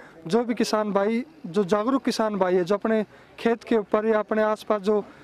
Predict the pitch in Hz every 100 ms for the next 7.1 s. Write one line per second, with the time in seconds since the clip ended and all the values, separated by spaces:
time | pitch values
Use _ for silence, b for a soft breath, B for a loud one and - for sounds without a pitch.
0 | B B - - 220 254 202 180 214 214
1 | 220 220 220 - - - - - 208 208
2 | 220 - 247 - 240 226 220 220 208 202
3 | 196 185 175 208 - B B 202 214 240
4 | 220 254 254 B B - 226 233 247 233
5 | 226 220 220 220 233 226 240 233 226 240
6 | 240 202 - - 214 220 220 214 226 233